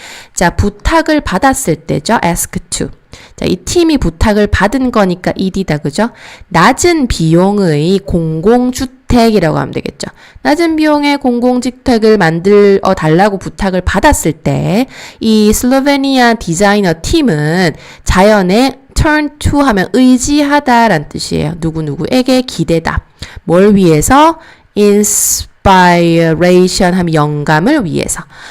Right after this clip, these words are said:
Bees are some of nature's best builders. 어, 이 벌들은 자연의 최고의 집 짓는 사람들이다. 집 짓는 자들이다. 이 말이죠. Therefore, 그러므로, the designer desi-, 어, designer decided to use the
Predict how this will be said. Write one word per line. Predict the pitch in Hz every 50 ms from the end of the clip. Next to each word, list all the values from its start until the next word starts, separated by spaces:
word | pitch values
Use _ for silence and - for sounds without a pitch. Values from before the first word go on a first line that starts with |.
| - - -
Bees | - 285 311 339 330 -
are | 311 294 285
some | 277 - - 285 269 254 247
of | 240 214 190
nature's | 196 190 190 196 190 - 220 208 208 - - 180 175 -
best | - 196 196 202 208 - - - 202 165 156 - _
builders. | - 233 240 240 202 180 160 160 165 165 - - - - - - - - _ _ _ -
어, | 160 156 156 156 - - - _ _ _ _ _ _ _
이 | - 220 208 208 202
벌들은 | - - - 165 165 165 170 165 226 302 320 320 269 185 165 175 196 202 175 143 156 - - _
자연의 | - - - - 208 220 220 202 175 160 170 202 233 220 220
최고의 | - - - - 320 320 - 339 339 339 330 330 320 311 302 277 285
집 | - - - - - -
짓는 | - 220 214 214 214 214 214 208 208
사람들이다. | 214 - - 160 156 156 165 160 170 165 156 - - 156
집 | - - 160 -
짓는 | - - 220 214 214 214 214 208
자들이다. | - - 156 156 165 190 180 175 170 - 175 175 175
이 | 165
말이죠. | 147 139 143 131 127 - - - - - - - - - - _
Therefore, | - 294 339 349 - - 151 160 156
그러므로, | - 202 202 208 196 175 156 143 139 143
the | 151 170
designer | 160 202 196 202 254 262 302 311 330 294
desi-, | - 233 208 190 - 202 -
어, | 143 - -
designer | - 196 185 - 220 220 220 226 233 240 247
decided | 233 233 196 - - 254 240 254 233 208 180 175 170
to | - - 180
use | 165 175 202 208 214 208 - -
the | - 180 170 170